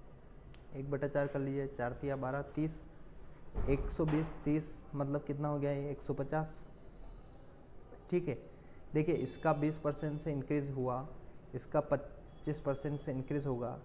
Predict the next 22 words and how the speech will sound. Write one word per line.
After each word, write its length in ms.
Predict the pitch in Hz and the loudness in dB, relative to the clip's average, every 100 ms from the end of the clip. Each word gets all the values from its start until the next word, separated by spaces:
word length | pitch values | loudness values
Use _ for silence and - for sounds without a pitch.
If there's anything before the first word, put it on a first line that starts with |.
| - | -4
तो 60 | 143 | 0
डेढ़ 200 | 131 131 | 2 2
सौ 140 | 139 | 4
आ 60 | 147 | 2
जाएगा, 340 | 147 151 151 156 - | 4 2 0 -4 -4
ठीक 180 | - 156 | -2 2
है। 100 | 185 - - - - - | 0 -2 -10 -12 -10 0
ये 120 | 139 | 2
कितना 280 | 151 156 156 | 2 2 2
हुआ, 240 | 151 139 139 156 - - - - - - | 4 4 2 -2 -8 -10 -10 -10 -8 -6
एक 140 | 123 | -6
सौ 100 | - 151 | -2 0
पचास। 460 | 156 165 170 175 - - - - | 2 2 2 0 -10 -10 -10 -6
अब 100 | 139 | 0
देखिए, 380 | 143 143 143 120 107 | 4 4 4 0 0
एक 140 | 131 | -2
सौ 120 | - | -2
पचास 380 | 156 139 143 143 | 0 2 2 2
इसकी 260 | 127 - 156 | 0 -2 2
value 260 | 143 139 143 | 4 4 4
हो 120 | 135 | 2
गई, 180 | 117 | 0